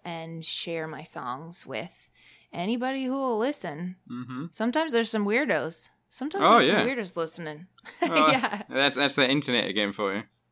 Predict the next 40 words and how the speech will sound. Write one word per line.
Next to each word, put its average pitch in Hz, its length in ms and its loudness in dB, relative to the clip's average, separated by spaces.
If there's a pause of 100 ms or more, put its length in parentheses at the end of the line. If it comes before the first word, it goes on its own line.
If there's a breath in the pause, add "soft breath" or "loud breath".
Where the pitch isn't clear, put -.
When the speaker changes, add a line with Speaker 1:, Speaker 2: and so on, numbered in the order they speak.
(220)
Speaker 1:
Yeah. 180 500 -4
Speaker 2:
<laughs> - 80 -18
Speaker 1:
Uh-huh. 139 560 0 (840 loud breath)
Speaker 2:
It, 98 200 -6
it 120 80 2
is, 135 180 2
in, 131 300 -2
in 131 160 -2
some 170 220 4
ways, 120 220 4
like 160 220 4
the 110 80 -4
real 104 200 2
life. 95 280 2
There 104 180 -2
are 98 200 0
weirdos 104 540 0
on 101 120 -2
there 95 180 -4
as 92 100 -8
well. 90 280 -4 (720)
Um, 123 380 0
Speaker 1:
Right. 202 420 -2 (160)
Speaker 2:
<laughs> - 180 -6
um, 170 400 8 (160 soft breath)
how 208 200 8
has 180 120 6
YouTube 185 480 2
changed 170 440 -2
then? 87 280 -2 (140)
I 113 80 -4
mean, 113 160 -2
obviously 127 380 2
there's 110 100 -2
a 107 60 4
lot 107 340 4
more 110 160 0
ukulele 110 500 0
activity. 92 580 -4 (480 soft breath)
And 104 600 0